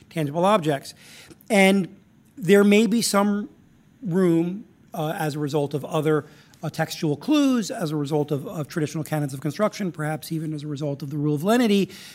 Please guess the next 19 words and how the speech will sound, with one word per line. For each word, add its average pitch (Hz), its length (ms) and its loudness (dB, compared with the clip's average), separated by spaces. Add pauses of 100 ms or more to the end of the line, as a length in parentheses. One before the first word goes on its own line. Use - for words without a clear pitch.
(160)
to 190 480 0 (300)
view 180 260 0
the, 170 160 2
the 156 120 -6
universe 170 520 0
of, 143 240 -2
of 143 360 -4
objects 151 400 -2
covered 143 460 -4
is 143 520 -4
not 165 580 0
all 160 260 2
of 131 120 -4
those 151 260 0
in 151 60 -2
existence 135 460 -8
in 160 80 -10
the 135 60 -8
world. - 320 -16